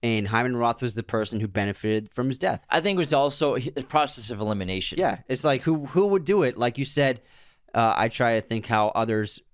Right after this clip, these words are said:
Speaker 1: I try, what is it? I try to think as other people around me think.
Speaker 2: Yeah, basically.
Speaker 1: So he put himself in Hyman Roth's shoes, and if he was Hyman Roth, he'd take him out. So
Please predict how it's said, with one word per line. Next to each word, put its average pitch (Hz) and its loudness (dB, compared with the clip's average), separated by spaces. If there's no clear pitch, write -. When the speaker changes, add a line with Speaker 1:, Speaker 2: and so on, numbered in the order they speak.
Speaker 1:
I 135 4
try, 143 2
what 139 0
is 110 -2
it? 110 0
I 101 0
try 117 0
to - -4
think 117 -4
as 107 0
other 113 0
people 107 -2
around 101 2
me 110 0
think. 113 -4
Speaker 2:
Yeah, 92 -2
basically. 92 -6
Speaker 1:
So 135 2
he 139 -4
put 143 0
himself 127 0
in 120 0
Hyman 120 0
Roth's 120 0
shoes, 143 0
and 120 -4
if 113 -4
he 127 -2
was 117 -2
Hyman 120 0
Roth, 120 0
he'd 110 -10
take 120 -2
him 113 -2
out. 113 -2
So 101 -2